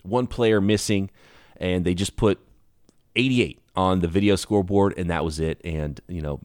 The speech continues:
pretty cool gesture. Detroit declines the penalty, and then they moved on with the game. But, uh, that was a pretty moving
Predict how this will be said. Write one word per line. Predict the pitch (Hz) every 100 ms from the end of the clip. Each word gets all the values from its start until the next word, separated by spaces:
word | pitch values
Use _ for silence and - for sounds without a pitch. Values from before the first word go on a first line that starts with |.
| -
pretty | 95 82
cool | - 87 80 - -
gesture. | - 82 - 80
Detroit | 80 - 82 78
declines | 64 - 113 101 92
the | -
penalty, | - 95 85 82 82 -
and | 92
then | 87
they |
moved | 82 85 78
on | 78 76
with | 69
the |
game. | 73 76 73 69
But, | 71 65
uh, | 71
that | 73
was | 76
a | 73
pretty | 98 85
moving | 95 110 101 90